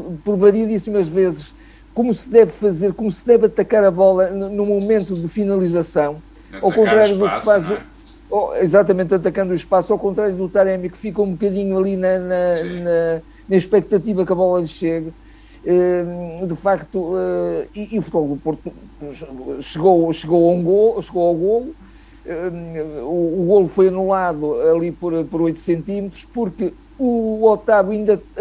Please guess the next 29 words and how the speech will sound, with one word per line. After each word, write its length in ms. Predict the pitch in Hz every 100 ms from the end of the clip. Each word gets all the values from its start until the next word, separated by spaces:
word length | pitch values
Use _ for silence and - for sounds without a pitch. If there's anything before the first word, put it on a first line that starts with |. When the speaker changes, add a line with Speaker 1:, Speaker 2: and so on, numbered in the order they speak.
| 180
Speaker 1:
raspa 560 | 185 190 226 185 - 175
com 200 | - 175
a 40 |
bola 280 | 175 180 170
na 100 | 165
cabeça, 480 | 160 175 185 196 196
porque 200 | 170 160
se 60 |
a 40 | 202
bola 180 | 190 180
fosse 340 | 196 180 -
direta, 500 | 185 185 170 170 135 - - - -
Speaker 2:
Não 300 | 104 104 104
era, 220 | 104 160
Speaker 1:
eh, 360 | 165 165 160 147 - - - - - - -
Speaker 2:
já. 80 | 196
Speaker 1:
era, 120 | 196
era, 240 | 185 202 180 185
era 180 | 190
logo 300 | 175 170 165
o 20 | 143
golo, 320 | 147 151 170
portanto 300 | 160 151 151
nem 160 | 147
sequer 480 | 151 - 160 151 147
o 80 | 147
P 160 | 143 151
P, 260 | 160 156 147
eh, 460 | 131 135 131 123